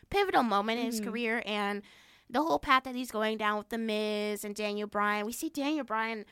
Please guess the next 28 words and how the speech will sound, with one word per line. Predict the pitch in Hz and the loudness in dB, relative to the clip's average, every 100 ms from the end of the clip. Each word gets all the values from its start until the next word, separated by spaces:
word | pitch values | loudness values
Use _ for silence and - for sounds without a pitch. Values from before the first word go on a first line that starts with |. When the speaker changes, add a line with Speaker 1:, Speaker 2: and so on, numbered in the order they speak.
| - - | -20 -12
Speaker 1:
cut | 311 330 | -6 -4
his | 277 - | -6 -8
hair. | - 262 294 240 294 | -8 -2 0 2 2
Speaker 2:
Looks | 311 | 2
like | 277 | 0
a | |
Speaker 1:
Daniel | 202 202 330 453 453 | 0 4 6 6 6
Speaker 2:
baby. | 214 | 10
<laughs> | |
Speaker 1:
Bryan | 294 330 415 427 330 277 | 12 12 10 8 6 4
literally | 294 311 294 | 2 0 0
does | 277 262 | -2 2
not | 254 214 | 2 4
age. | 240 214 202 | 4 4 2
That's | 262 302 349 | 0 2 0
what | 302 | 2
happens | 311 294 302 | 4 4 2
when | 277 | 4
Speaker 2:
Yep. | 269 277 | 6 8
Speaker 1:
you | |
mind | 240 254 311 | 8 6 6
your | 269 | 4
own | 277 | 4
business | 240 254 254 240 | 2 2 2 -2
and | 202 | -2
you | 220 262 | 2 4
are | 208 | 4
vegan, | 214 240 220 147 147 | 4 -2 0 -2 -2